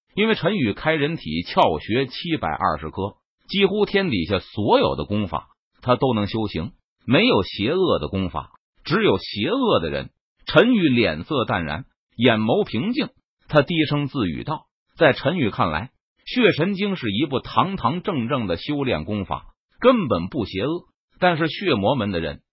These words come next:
在得到血神经的残篇进行修炼之后，他们不满足修为的进步缓慢，于是便动起了歪心思。猛血魔门的人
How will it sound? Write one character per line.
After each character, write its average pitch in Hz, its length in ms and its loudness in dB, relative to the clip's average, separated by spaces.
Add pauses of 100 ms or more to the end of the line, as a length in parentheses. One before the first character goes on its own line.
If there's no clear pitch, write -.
(240)
在 175 200 6
得 165 220 2
到 160 180 6
血 135 260 0
神 123 180 0
经 135 220 -2
的 90 80 0
残 101 240 -2
篇 120 260 -2 (340)
进 185 240 4
行 131 220 2
修 180 240 2
炼 110 200 2
之 143 180 -6
后， 160 220 -6 (360)
他 170 140 6
们 147 180 2
不 165 200 0
满 78 280 0
足 104 180 -2
修 165 220 -2
为 127 300 2
的 117 100 0
进 113 300 -2
步 95 140 -2
缓 - 220 -2
慢， 123 200 2 (340)
于 196 160 2
是 139 280 2 (120)
便 123 280 6
动 127 220 0
起 80 140 -6
了 76 160 -2
歪 117 200 2
心 117 240 -2
思。 92 120 -4
猛 69 220 -6 (340)
血 180 280 4
魔 117 200 6
门 123 160 4
的 104 120 2
人 71 200 -2